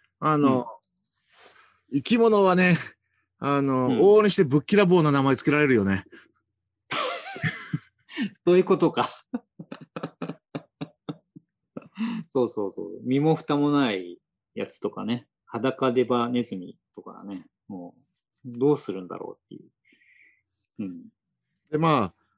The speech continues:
Speaker 1: ね、あの、もちろんね、生き物、当の生き物からしたらね、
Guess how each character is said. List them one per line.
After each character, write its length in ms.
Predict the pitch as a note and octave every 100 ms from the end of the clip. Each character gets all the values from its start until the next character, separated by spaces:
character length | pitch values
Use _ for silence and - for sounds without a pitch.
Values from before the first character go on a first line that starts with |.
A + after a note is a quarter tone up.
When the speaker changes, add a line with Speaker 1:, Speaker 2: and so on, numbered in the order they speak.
| _ -
Speaker 1:
ね、 300 | D#3+ G#2+ - - - _
あ 220 | B2 A#2
の、 280 | A2+ G#2+ A2 - _ _ _
も 180 | C3 D3+
ち 120 | E3
ろ 120 | G#3+ F3+
ん 120 | B2
ね、 120 | C#3
生 60 | C3+
き 120 | F3+
物、 580 | F#3 G#3 F#3 C#3 G2 - _ _ _ _ _ _ _ _ _ _ _ _ _ _ _ _ _
当 180 | G3+ G#3
の 80 | D3+
生 60 |
き 80 | B2
物 180 | C#3+ C#3+
か 120 | B2
ら 80 | A2
し 80 | -
た 100 | G2
ら 100 | F2
ね、 220 | G2 -